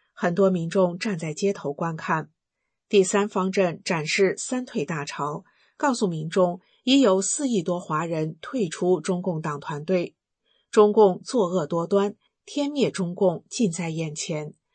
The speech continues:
莫给中共陪葬，赶快三退保平安。观众杨先生说：“我感到很震撼，感到法轮功学员很善良，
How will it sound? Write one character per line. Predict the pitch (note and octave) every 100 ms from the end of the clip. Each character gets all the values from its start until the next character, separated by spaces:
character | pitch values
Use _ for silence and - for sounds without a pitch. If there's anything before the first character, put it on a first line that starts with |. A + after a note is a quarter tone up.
| _ _
莫 | A3+ G3
给 | F#3+ F#3
中 | F#3+ C4+
共 | C#4 D#3+
陪 | - D3
葬， | D#3+ F3 D#3+ _
赶 | - G#3 F#3+
快 | - B3+
三 | - F#3+
退 | F#3+ G#3 D#3+ -
保 | D#3+ D3+
平 | - D#3 E3
安。 | F3+ F#3+ - _ _ _ _ _ _
观 | C#4+ C#4+
众 | C#4+ F#3
杨 | D#3+ E3
先 | F3+
生 | E3+ D#3
说 | - F3+ F3+ - _ _
：“我 | F3
感 | F#3 D#3+
到 | E3+ E3
很 | - D3
震 | G#3+ F#3
撼， | D#3+ F#3 E3 - _ _ _
感 | - A#3
到 | C4
法 | A#3+ G3
轮 | F3 F#3+
功 | C#4
学 | - F#3
员 | E3+ E3
很 | F3+ D3
善 | - A#3 F3+
良， | D3+ D3+